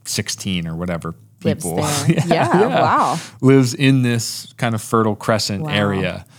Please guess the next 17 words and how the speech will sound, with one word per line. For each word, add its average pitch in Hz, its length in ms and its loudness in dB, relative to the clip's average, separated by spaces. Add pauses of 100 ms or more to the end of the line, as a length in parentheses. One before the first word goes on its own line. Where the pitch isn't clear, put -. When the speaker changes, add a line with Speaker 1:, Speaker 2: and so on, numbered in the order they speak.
(340)
Speaker 1:
And 110 280 2
so 120 220 2
this 156 280 2
is 190 180 -4
the 151 100 4
world 139 340 4
that 131 180 -2
Abram 127 360 2
was 110 120 0
born 117 320 -4
into. 85 300 -8 (240)
Speaker 2:
Hmm. 170 300 -4 (720)
Speaker 1:
And 117 420 2
Ur 139 560 4 (240)
was 117 380 2
the 117 100 -2
city. - 480 -2